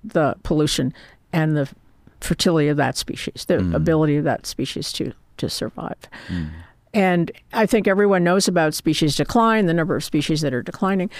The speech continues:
Speaker 1: and, or endangered. And actually, um, we are as well endangered.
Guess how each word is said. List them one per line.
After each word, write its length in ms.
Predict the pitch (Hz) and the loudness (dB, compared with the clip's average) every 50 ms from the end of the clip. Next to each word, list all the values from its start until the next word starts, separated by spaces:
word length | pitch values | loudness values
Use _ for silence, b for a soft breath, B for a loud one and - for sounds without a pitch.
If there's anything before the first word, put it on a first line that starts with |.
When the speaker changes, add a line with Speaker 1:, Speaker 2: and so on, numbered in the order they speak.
| B B B B - | B B B B -2
Speaker 1:
and, 400 | - 214 214 202 202 202 202 190 - _ _ _ _ _ - - - | 0 2 4 4 4 2 2 0 -4 _ _ _ _ _ -20 -14 -4
or 180 | - 185 170 170 | 0 2 4 4
endangered. 720 | 160 160 139 170 160 160 170 175 - 233 226 233 254 262 - _ - - | 4 4 4 4 4 4 2 4 4 4 4 4 2 0 -2 _ -2 0
And 160 | 214 208 208 | 2 2 4
actually, 720 | 208 233 247 - - - 233 220 196 190 185 180 170 - - _ _ - 185 | 2 2 2 0 2 2 4 4 4 4 4 4 2 0 -4 _ _ -2 0
um, 400 | 175 160 156 151 147 151 170 - _ _ _ b b b b b b b b b _ _ _ _ _ _ _ _ _ _ _ - | 0 2 2 2 0 0 -2 -4 _ _ _ b b b b b b b b b _ _ _ _ _ _ _ _ _ _ _ -2
we 340 | 208 202 190 196 190 190 | 0 2 2 4 4 4
are 320 | 180 170 156 147 - - - _ - - | 4 2 2 2 0 -2 -6 _ -4 -4
as 180 | 165 - - | -2 -2 0
well 240 | 151 127 104 90 - - | 0 0 0 -2 -2 -4
endangered. 580 | - 131 - - - - 87 - - - 175 | -6 -4 -4 -4 -6 -6 -8 -10 -12 -14 -14